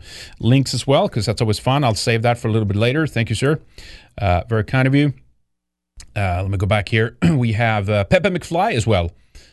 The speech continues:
Um, "It's a dark winter in Australia,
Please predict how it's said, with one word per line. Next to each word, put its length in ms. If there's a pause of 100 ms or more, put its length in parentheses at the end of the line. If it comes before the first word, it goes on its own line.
(240)
Um, 580 (300)
"It's 160
a 80
dark 340
winter 360
in 180
Australia, 720